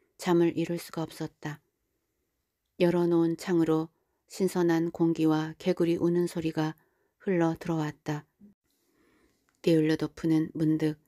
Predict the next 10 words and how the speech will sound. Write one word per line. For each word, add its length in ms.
소장 460
딸의 400
피아노 320
소리가 440
생각났다. 800
소장이 500
떠오르자 600
머슬로바를 720
생각하게 640
되고 360